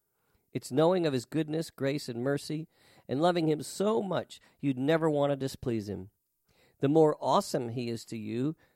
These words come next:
the more you will honor and respect him. And if you ever disobey him or miss the mark through sin, you're not in fear for your life. Rather, you turn to him in full repentance and humility to restore your relationship immediately.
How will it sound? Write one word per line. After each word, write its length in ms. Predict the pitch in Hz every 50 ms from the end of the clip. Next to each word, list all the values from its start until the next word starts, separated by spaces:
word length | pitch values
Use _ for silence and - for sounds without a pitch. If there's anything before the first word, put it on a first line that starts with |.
| _ _ _
the 100 | - 120
more 240 | 127 143 151 156 156
you 160 | 156 151 147
will 200 | 135 120 123 - -
honor 320 | 120 127 135 151 160 160
and 220 | - - 127 123 120
respect 460 | 117 - - - 165 160 - - -
him. 260 | 131 104 95 92 98 _ _ _ _ _ _ _ _ _ _ _ _ _ _ _ _ -
And 120 | 139 147 147
if 120 | - -
you 100 | 151 - -
ever 260 | 151 170 190 208 180
disobey 580 | 143 151 147 - 147 123 104 110 160 180 202 175
him 320 | 147 139 131 143 151 143
or 140 | - 120 123
miss 260 | 123 135 160 170 -
the 120 | - 135 123
mark 380 | 120 131 151 175 160 - -
through 200 | - - 127 113
sin, 540 | 104 - - - 190 208 185 127 127 135 143 _ _ _ _ _ _ _ -
you're 160 | - 196 233
not 220 | 226 190 165 - -
in 140 | 135 120 104
fear 320 | - - - 143 123 117
for 160 | - - 127
your 160 | 120 104 101
life. 580 | 101 101 101 98 92 95 113 143 165 - - - _ _ - _ _ -
Rather, 360 | - 143 180 226 226 165 147
you 200 | 151 156 151 139
turn 360 | - - - 196 233 247 196
to 100 | 143 127
him 280 | 120 127 120 127 143 156
in 200 | - 170 135 139
full 340 | 127 - - - 233 247 196
repentance 600 | 143 135 127 - - 226 - - - 120 - -
and 180 | - 127 123 123
humility 560 | 139 139 135 156 185 214 202 160 131 123 120
to 160 | - - 139
restore 680 | 131 135 127 - - - - 196 190 160 139 143 147 135
your 140 | 131 139 139
relationship 640 | 147 147 139 147 151 147 - 123 - - 143 - -
immediately. 580 | 131 143 156 156 147 139 - - 104 95 95